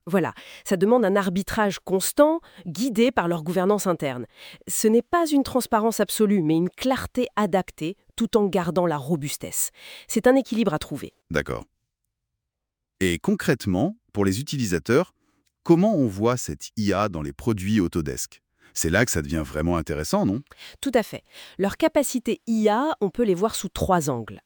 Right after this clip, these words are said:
Speaker 1: D'abord, l'assistance.
Speaker 2: L'assistance.
Speaker 1: Oui. Aider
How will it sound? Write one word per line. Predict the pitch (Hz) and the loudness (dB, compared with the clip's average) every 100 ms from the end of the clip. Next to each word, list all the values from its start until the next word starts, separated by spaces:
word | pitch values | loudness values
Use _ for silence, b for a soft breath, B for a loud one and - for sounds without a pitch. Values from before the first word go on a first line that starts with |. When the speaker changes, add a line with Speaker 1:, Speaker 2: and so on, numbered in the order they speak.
| - | -2
Speaker 1:
D'abord, | 170 165 208 240 240 | 0 2 2 2 0
l'assistance. | 170 180 - 165 - 117 - - - _ | 0 0 -2 -4 -4 -6 -6 -8 -10 _
Speaker 2:
L'assistance. | - 90 - 110 95 71 - - - | -4 -2 -2 -2 -4 -4 -8 -10 -4
Speaker 1:
Oui. | 185 160 B B B B _ - | -2 -2 B B B B _ 0
Aider | 285 208 262 | 2 4 2